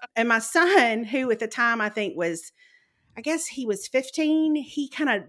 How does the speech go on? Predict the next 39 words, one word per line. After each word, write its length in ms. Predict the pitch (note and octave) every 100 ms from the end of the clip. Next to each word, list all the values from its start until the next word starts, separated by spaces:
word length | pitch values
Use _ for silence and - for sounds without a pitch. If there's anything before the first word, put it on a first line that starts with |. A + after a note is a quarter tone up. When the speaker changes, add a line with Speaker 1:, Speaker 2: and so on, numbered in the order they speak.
| _ A3+
Speaker 2:
n-, 140 | G#3+ -
nudged 400 | A3+ B3+ C4+ C4
me 140 | G#3
under 140 | G3+ F#3+
a 40 |
table 260 | - B3 A#3+
and 60 |
he 40 | A3
was 80 | -
like, 100 | F3+
"Mama, 340 | A3 C#4 B3
we're 260 | G#3+ B3+ C4+
in 260 | G#3 E3
twenty-seven." 720 | - A3 G#3 F3+ F3+ D3 A#2 - _ - - - -
And 80 | B3
I 40 |
was 80 | C4
like, 100 | C4
"Oh, 260 | G4 G#4+ E4
we're 140 | F4+
in 100 | F4+ D#4
twenty-seven." 580 | D#4 C#4+ - A#3+ A#3
And 160 | A3+ C4
then 120 | F#4+
it 120 | F#4
kinda 200 | D4+ C4+
starts 300 | A3+ B3 A3
to 100 | G#3
dawn 240 | G#3 G3 G3+
on 100 | F3+
me 120 | F3
like, 160 | E3 F3
"Oh, 60 |
well, 80 | F3+
this 200 | A#3+ B3+
cannot 380 | - A3 F#3+ G3+
be 120 | E3+
good 220 | E3+ D#3
news." 360 | E3 D3 -